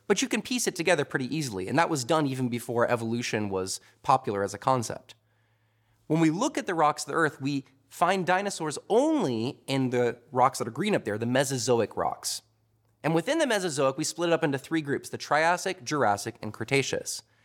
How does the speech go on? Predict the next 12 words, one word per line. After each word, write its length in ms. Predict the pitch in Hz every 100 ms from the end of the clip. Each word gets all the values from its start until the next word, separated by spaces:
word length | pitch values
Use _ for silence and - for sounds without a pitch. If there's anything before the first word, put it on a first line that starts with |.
| _ _ -
Dinosaur 480 | 147 175 190 196 175
fossils 420 | 160 143 - 131
first 300 | - 180 180
show 180 | 185 151
up 260 | 160 -
in 200 | 127 120
the 140 | 113 -
uppermost 480 | 156 175 156 147 -
part 180 | 156 143
of 40 |
the 60 | 127
Triassic 640 | - 113 117 - 196 -